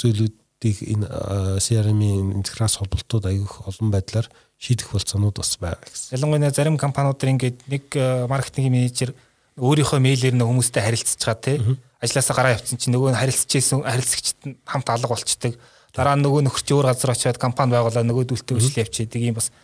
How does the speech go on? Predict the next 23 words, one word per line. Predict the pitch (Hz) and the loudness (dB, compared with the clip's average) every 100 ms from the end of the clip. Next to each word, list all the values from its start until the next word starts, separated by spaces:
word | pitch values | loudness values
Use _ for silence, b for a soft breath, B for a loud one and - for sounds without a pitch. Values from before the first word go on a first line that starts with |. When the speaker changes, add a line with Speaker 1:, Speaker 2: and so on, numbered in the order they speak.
| b | b
Speaker 2:
гашуун | - - 113 | -6 0 0
түүхүүд | 117 95 104 | 0 -2 0
Speaker 1:
Тий. | |
Speaker 2:
бас | - | -2
байдаг, | 113 107 - | -2 -4 -6
тий. | - 117 - B B B B B | -8 -8 -8 B B B B B
За, | 117 | 2
баярлалаа. | 135 147 147 | 2 2 0
Тэгэхээр | 135 - 151 151 - | -2 0 2 0 -6
сонсогчдоо | - 139 147 - - 156 | -6 0 0 0 0 2
сануулахад | 139 135 123 135 127 _ B B B B B | 2 2 2 -2 -4 _ B B B B B
бид | 135 147 | 0 4
нар | 135 | 4
өнөөдөр | 127 147 | 4 2
C | - | 2
R | 139 123 | 4 4
M | 113 | 2
системийн | - - 117 117 | 0 2 2 2
тал | 117 | 0
дээр | 117 113 113 | 0 0 0
ярьж | - | 0
байгаа. | 120 113 | -2 0
За, | 123 123 120 - | 0 0 -2 -6